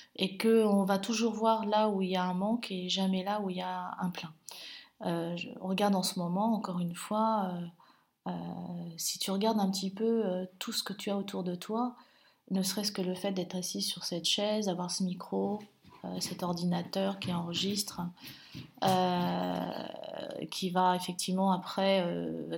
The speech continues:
créer une émission, eh bien en fait tu te rends compte que, que d'abondance,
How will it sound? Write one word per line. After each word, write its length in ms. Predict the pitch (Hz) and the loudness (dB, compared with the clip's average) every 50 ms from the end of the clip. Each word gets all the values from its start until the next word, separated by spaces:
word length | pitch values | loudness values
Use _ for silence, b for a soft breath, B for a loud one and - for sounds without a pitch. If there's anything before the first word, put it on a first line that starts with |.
| 165 | -6
créer 260 | - - - 208 190 196 | -6 -2 0 2 4 4
une 120 | 196 185 | 4 4
émission, 540 | 180 175 180 180 180 - - 226 247 277 269 - _ _ B B B B B B B B B B B B B B _ - | 6 4 4 4 2 2 2 0 0 0 -2 -8 _ _ B B B B B B B B B B B B B B _ -4
eh 80 | - | -2
bien 220 | 185 175 190 190 185 | 0 2 4 4 2
en 60 | 185 | 2
fait 260 | 180 - 247 247 247 | 2 2 2 2 2
tu 160 | - - 196 | -2 -6 -6
te 100 | - - | -6 -2
rends 140 | - 196 190 | 0 0 0
compte 400 | 190 190 247 247 247 240 240 240 | 4 6 8 10 10 10 8 6
que, 600 | - 214 196 190 190 185 185 185 185 180 180 180 180 - - - - - - _ _ _ | 0 0 0 2 2 2 0 0 0 -2 -2 -4 -6 -6 -8 -8 -10 -10 -12 _ _ _
que 100 | - - | 2 4
d'abondance, 920 | 240 226 220 202 190 190 190 190 190 214 226 247 247 247 - - - - | 6 6 6 4 4 4 4 4 4 4 4 4 4 4 2 0 -2 -8